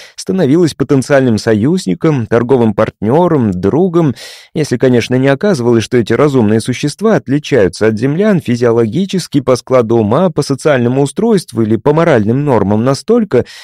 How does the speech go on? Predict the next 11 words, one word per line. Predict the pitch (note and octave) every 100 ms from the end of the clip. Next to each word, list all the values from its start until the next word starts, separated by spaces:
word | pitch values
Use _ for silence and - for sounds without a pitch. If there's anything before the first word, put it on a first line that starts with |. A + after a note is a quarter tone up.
| -
что | - -
общение | F#3+ - C#3+ E3 D#3+
с | -
ними | D3+ D3+
решительно | C#3 C3+ G2 - F#2 F#2 F#2+ -
невозможно. | A2 F#2+ D#2+ - - - - - _ _ _ _ _ _ _ _ _ _ _ _
Лотерея | F#2+ C3 C3 B2 F#3 C3 -
позволяла | - A2 B2 B2 A#2+
определить | A2+ - A2+ C#3 F#3+
жизнеспособность | C#3 D#3+ D3 D3+ - D#3+ - C3 F2 F2+ F2
отношений, | A2 - A2+ - G3 G3+ G3